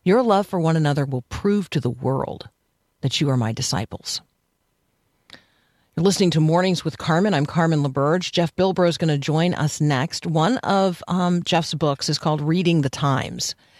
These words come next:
And Reading the Times helps us understand, um, what we're giving attention to in terms of our consumption of media today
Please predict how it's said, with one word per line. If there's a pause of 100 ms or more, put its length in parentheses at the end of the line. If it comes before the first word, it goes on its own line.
(520)
And
Reading
the
Times
helps
us
understand, (460)
um,
what
we're
giving
attention
to (100)
in
terms
of
our
consumption
of
media
today